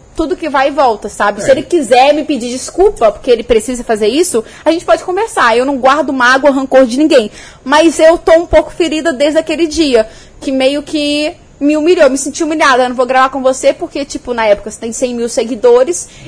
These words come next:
Speaker 1: e eu tenho setecentos mil, então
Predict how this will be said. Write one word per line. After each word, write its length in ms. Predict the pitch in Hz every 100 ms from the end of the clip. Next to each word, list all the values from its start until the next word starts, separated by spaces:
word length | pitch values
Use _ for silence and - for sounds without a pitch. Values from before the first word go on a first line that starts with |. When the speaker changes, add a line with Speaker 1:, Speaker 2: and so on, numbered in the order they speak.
| 277
Speaker 1:
e 400 | 269 269 262 269
eu 100 | 269
tenho 220 | 269 277
setecentos 580 | 269 262 - 277 269 -
mil, 300 | 302 269 226
então 380 | 226 226 233 254